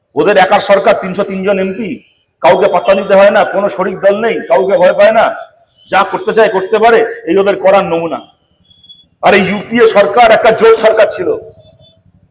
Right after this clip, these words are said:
কোনো এক পার্টির সরকার ছিল না, জোট সরকার ছিল ইউপিএ সরকার। সেই জোট সরকার নিজের সরকারের শরিক দলের নেতা এ রাজাকে, কানিমোজিকে গ্রেপ্তার করেছিল টু জি স্পেকট্রামের অভিযোগে।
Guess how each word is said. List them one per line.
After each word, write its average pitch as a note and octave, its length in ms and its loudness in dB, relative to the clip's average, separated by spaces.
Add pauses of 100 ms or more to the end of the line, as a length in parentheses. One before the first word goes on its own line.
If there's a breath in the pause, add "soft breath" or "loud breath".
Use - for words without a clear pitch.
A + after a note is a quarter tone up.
কোনো G#3 200 0
এক A3 120 4
পার্টির A#3 280 0
সরকার A3+ 380 0
ছিল A3+ 140 0
না, G#3+ 140 0
জোট - 280 0
সরকার A3+ 340 -2
ছিল A3+ 160 -2
ইউপিএ G#3+ 380 -2
সরকার। E3 360 -2 (960)
সেই - 220 -2
জোট B3+ 320 2
সরকার A#3+ 680 0
নিজের B3 640 -2 (220)
সরকারের B3 680 2
শরিক C4 340 -2
দলের B3 340 0
নেতা A3 680 0
এ C4 220 2
রাজাকে, A3+ 380 2
কানিমোজিকে A3+ 580 -2
গ্রেপ্তার G#3+ 360 -2
করেছিল F#3+ 360 -4
টু F#3+ 200 -14
জি G3 120 -10
স্পেকট্রামের F#3 460 -6
অভিযোগে। D3 360 -8